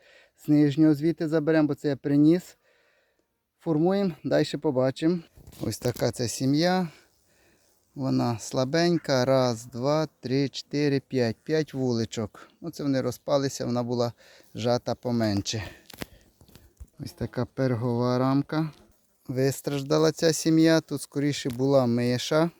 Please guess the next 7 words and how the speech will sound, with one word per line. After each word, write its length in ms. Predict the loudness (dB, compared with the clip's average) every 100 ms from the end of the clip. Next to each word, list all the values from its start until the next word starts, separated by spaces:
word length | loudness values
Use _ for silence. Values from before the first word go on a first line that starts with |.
| _ _ -20 -14
Да, 300 | -6 -4 -4 -6
була 300 | -8 -6 -2
миша, 360 | 0 0 0 -2
бо 160 | 0 0
ось 220 | 0 -2
о 120 | -4 -4
виїджено. 800 | -6 -2 0 0 -2 -4 -4 -6